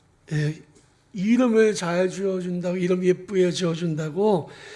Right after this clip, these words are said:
그것으로 운명이 바뀌지 않아요. 이런 것들은 전부가 다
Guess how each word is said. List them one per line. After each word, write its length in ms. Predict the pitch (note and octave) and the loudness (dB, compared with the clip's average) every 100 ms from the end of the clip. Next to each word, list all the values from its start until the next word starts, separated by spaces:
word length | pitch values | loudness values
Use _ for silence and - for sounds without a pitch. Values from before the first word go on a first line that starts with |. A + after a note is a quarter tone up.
| - - | -14 -6
그것으로 520 | G#3+ A3 G#3 G3 G3 | 4 6 8 6 2
운명이 460 | F3+ F3+ E3 E3 E3 | 2 2 2 0 -2
바뀌지 640 | C3 - - C#3+ D#3 C#3+ | -6 -8 -8 -6 -6 -6
않아요. 360 | A#2+ C3 C3 | -6 -8 -6
이런 260 | D3+ E3 G#3+ | 2 4 6
것들은 360 | A#3+ B3+ B3 G#3 | 4 0 -2 0
전부가 480 | F#3 F3+ F3+ G3+ | -4 -4 -2 -4
다 340 | F#3 E3+ G#3 | -4 -4 -4